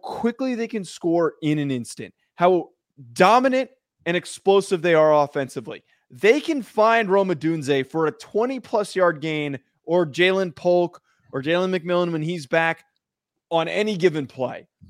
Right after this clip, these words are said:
It's just always there at some point. I trust that in a series, maybe the first two plays don't work. They're gonna find somebody. They are one of the most unstoppable passing attacks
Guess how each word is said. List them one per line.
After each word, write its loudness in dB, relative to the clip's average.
It's 0
just -2
always 6
there 4
at -2
some -2
point. -8
I 2
trust -2
that 2
in -4
a -2
series, -6
maybe 0
the -8
first 2
two -4
plays 0
don't -2
work. 2
They're 2
gonna 2
find 2
somebody. -8
They 8
are 8
one 2
of -4
the -4
most -2
unstoppable -2
passing -6
attacks -6